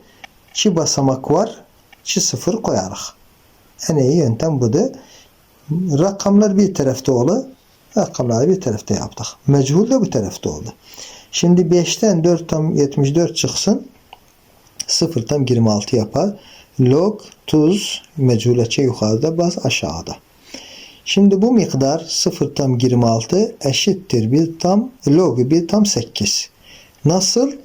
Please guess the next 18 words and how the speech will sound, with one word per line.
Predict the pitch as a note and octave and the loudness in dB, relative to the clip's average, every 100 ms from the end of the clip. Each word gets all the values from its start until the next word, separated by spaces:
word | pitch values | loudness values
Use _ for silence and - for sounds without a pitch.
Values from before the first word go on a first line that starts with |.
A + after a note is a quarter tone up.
| _ | _
Soruda | - D#3+ A#2+ A2 C3 | -4 0 0 0 2
verib. | F3+ D#3 - - - _ - - _ _ _ _ _ _ _ - | 2 0 -4 -10 -20 _ -20 -20 _ _ _ _ _ _ _ -10
Soruda | - A#2+ G#2+ A#2+ | -2 0 2 2
veribdir. | G#2 F#2 F2+ - | 2 -2 -6 -4
Log | A2 D3 C3 C#3+ | 2 2 2 0
bir | C#3+ | -2
tam | C#3 B2 | 0 -2
səkkiz | - A#2 - - G#3 A3+ B2 | 0 -4 -2 0 0 -2 -6
eşittir | A#2+ - C#3 - F3+ | -4 -2 -2 -2 -2
sıfır | - E3 B2+ A#2+ | -2 -2 -4 -4
tam | E3+ G3+ | 2 2
iyirmi | E3+ B2+ G2 | 4 2 0
altı. | F2+ - | -2 0
Yani | A2+ A2 C3 | 0 2 0
bu | F#3 | 0
iyirmi | D#3+ D3 C#3+ | 0 2 2
altı | C3+ C3+ - | 2 0 0
yerine | F3 C3 A#2+ B2+ G3+ | 2 2 4 4 2